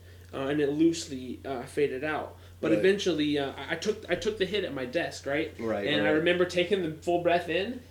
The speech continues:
Speaker 1: and then as soon as I came to, I was at least five or six foot back in my computer chair, and my headphones had fallen off my head, so
Speaker 2: Yeah.
Speaker 1: I'm not sure what happened. That's why it's really important, if you're gonna do this, have a trip sitter.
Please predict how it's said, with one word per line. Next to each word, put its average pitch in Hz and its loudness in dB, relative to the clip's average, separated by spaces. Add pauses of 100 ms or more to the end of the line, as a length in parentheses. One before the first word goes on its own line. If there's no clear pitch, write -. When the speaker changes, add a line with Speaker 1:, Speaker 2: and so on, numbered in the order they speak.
(140)
Speaker 1:
and 156 2
then 156 2
as 160 -6
soon 185 2
as 165 0
I 156 0
came 175 -2
to, 196 2
I 151 -2
was 170 2
at 180 0
least 233 -2
five 175 2
or 170 2
six 170 -4
foot - -8
back 165 -2
in 143 -4
my 131 -4
computer 160 -6
chair, 104 -8 (580)
and 139 0
my 139 0
headphones 165 2
had 170 2
fallen 160 0
off 151 -2
my 147 -4
head, 156 -2
so 147 -2
Speaker 2:
Yeah. - 2
Speaker 1:
I'm 160 0
not 175 2
sure 175 -2
what 160 0
happened. 147 -8
That's 160 -6
why 175 0
it's 170 -2
really 226 2
important, 202 -2
if 170 -6
you're 160 -4
gonna 170 0
do 170 2
this, 185 -6 (180)
have 190 2
a 185 2
trip 185 -4
sitter. 247 -2